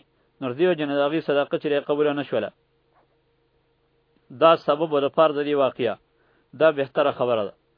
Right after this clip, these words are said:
او بعض علماو اسرائیلیات چې ذکر کړي دي، «لا نصدقه ولا نکذبه.» نه یې چې تصدیق کوه، نه یې تکذیب کوه. په هغه وخت کې داسې وه چې یو ورور او خور به پیدا شوله. نو دی او بیا بل به پیدا شو.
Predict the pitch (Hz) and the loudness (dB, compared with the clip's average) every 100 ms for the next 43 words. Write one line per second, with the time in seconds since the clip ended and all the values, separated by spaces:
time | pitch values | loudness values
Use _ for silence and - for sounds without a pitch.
0 | _ _ _ - 156 135 175 170 165 156 | _ _ _ 0 2 4 4 4 2 2
1 | 170 180 147 - 143 - 147 143 147 151 | -2 -4 -4 -8 -12 -2 0 0 -2 0
2 | 180 - 175 180 165 143 139 170 165 151 | 0 0 0 0 0 -2 -2 -2 -2 0
3 | 139 143 135 165 143 143 160 151 139 143 | -2 -2 -4 -6 -4 -6 0 2 2 0
4 | 143 143 - 123 101 - - 135 170 165 | -2 -6 -6 -6 -6 -10 -14 -6 -4 -2
5 | 175 165 143 - 165 160 143 143 147 147 | -4 -2 -6 -4 -4 -2 -2 -2 -4 -6
6 | 135 139 131 127 104 - _ _ _ _ | -6 -8 -6 -4 -4 -6 _ _ _ _
7 | _ _ _ _ - 147 175 180 175 - | _ _ _ _ -4 0 2 4 4 2
8 | 165 170 170 160 175 175 156 127 _ _ | -2 0 0 0 0 0 -6 -8 _ _
9 | _ _ _ - 139 151 185 165 175 196 | _ _ _ -10 -2 4 4 4 4 4
10 | 185 - 160 139 135 170 170 156 143 143 | 4 0 4 4 4 4 4 4 0 2
11 | 147 - 131 104 _ _ _ _ _ _ | 2 0 -2 -2 _ _ _ _ _ _
12 | _ _ _ _ - 156 143 123 180 180 | _ _ _ _ -6 0 0 2 2 2
13 | 151 - 156 131 165 165 165 175 151 147 | 0 0 2 2 2 4 4 2 2 0
14 | 139 143 - | 0 0 -2